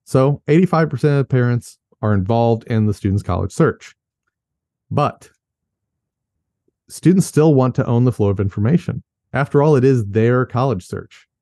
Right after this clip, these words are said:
It's their experience. They want to be the gatekeepers. Well, you know, fifty-five percent of students said they do not want colleges sending information to their parents at this point. Now, that changes throughout the process when we get to the enrollment survey, but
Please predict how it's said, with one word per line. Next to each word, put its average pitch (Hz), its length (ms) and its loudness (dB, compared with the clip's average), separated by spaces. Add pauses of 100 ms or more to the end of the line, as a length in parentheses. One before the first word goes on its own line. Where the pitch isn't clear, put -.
(260)
It's 104 180 -4
their 117 380 2
experience. 120 500 -2
They 113 180 0
want 139 200 0
to 127 60 -8
be 127 100 0
the 117 80 -2
gatekeepers. 113 680 -6 (760)
Well, - 300 -8
you 110 140 -2
know, 101 160 0 (100)
fifty-five 131 680 0
percent 131 300 -2
of 117 80 -2
students 98 340 -10
said 110 200 0
they 120 120 4
do 113 260 0
not 139 200 0
want 123 220 0
colleges 113 380 -2
sending 101 240 -2
information 92 460 -4
to - 80 -20
their 120 100 0
parents 151 380 0
at - 60 -4
this - 140 -6
point. - 280 -6 (800)
Now, 101 120 0
that 104 200 0
changes 147 440 2
throughout 104 320 -2
the 104 80 -8
process 101 500 -4
when 107 80 -2
we 101 60 0
get 104 200 -2
to 110 80 -2
the 101 80 0
enrollment 143 340 0
survey, 104 320 0
but 104 260 -2